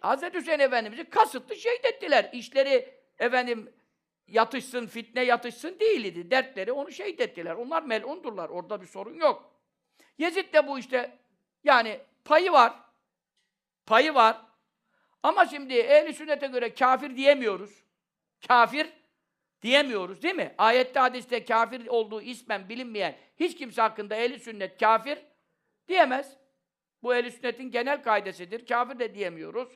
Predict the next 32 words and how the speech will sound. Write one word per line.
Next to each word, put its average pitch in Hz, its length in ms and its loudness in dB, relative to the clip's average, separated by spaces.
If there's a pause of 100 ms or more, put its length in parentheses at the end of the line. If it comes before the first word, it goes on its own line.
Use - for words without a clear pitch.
(480)
Bundan 320 360 4
dolayı 214 320 -4
zalimdir, 262 720 4
şudur, 269 360 -16 (120)
budur. 240 440 -2 (280)
Bazı 320 280 2
alimler 190 440 0
lanet 240 340 0
etmişler. 302 440 -2 (280)
Bazı 320 280 2
alimler 233 480 0 (460)
kafir 294 340 -2
olarak 226 520 0 (160)
öldüğü 254 440 2
bilinmeyen 247 480 -4
kişiye 175 360 -8
ismen 214 420 -8
lanet 240 300 2
edilmez. 208 500 -8
Allah'ın 254 460 2
laneti 202 360 -2
zalimlerin 277 600 2
üzerine 185 320 -4
olsun 175 340 -8
denilir. 160 480 -8 (500)
Tamam, 220 360 2
amin 196 420 2
denilir 156 380 -8
bu 143 120 -20
duaya. 233 380 -6
Bu 466 200 -10
güzel. 202 500 -6